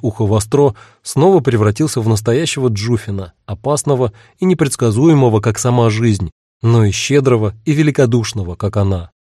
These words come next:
«Спасибо», сказал я им всем троим сразу. Хорошо, что никто не спросил, за что, собственно, вдруг «спасибо». Я бы не знал, что ответить. Не говорить же: «За то, что вы меня расколдовали». А только это и было похоже на правду,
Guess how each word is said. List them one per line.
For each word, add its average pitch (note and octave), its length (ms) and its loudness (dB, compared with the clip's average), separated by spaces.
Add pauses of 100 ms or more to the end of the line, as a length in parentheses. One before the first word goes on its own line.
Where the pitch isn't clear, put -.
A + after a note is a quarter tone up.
(300)
«Спасибо», G#2+ 680 -2 (260)
сказал G#2 440 -2
я G#2 200 0
им G2+ 180 0
всем A2+ 320 -2
троим G#2+ 360 0
сразу. G2 480 -2 (460)
Хорошо, A#2 440 0
что F3 200 0
никто D#3 240 0
не D#3 100 2
спросил, C#3 420 0
за A2 140 0
что, B2 220 -2
собственно, G#2+ 460 -2
вдруг G2+ 280 -4
«спасибо». G#2 520 -2 (260)
Я E3+ 160 -8
бы A#2 100 0
не A2+ 140 2
знал, G#2 300 0
что G2+ 200 -6
ответить. G2 560 -6 (380)
Не A#2 160 2
говорить A2+ 380 2
же: A2 220 0 (360)
«За G#2+ 200 -2
то, D3 140 0
что C#3 180 0
вы A#2 140 2
меня G#2+ 240 2
расколдовали». G#2 840 0 (500)
А B2 80 -8
только E3+ 300 -6
это E3 240 0
и C3+ 100 2
было C3 320 2
похоже G#2 460 -2
на G2+ 120 0
правду, F#2+ 460 -2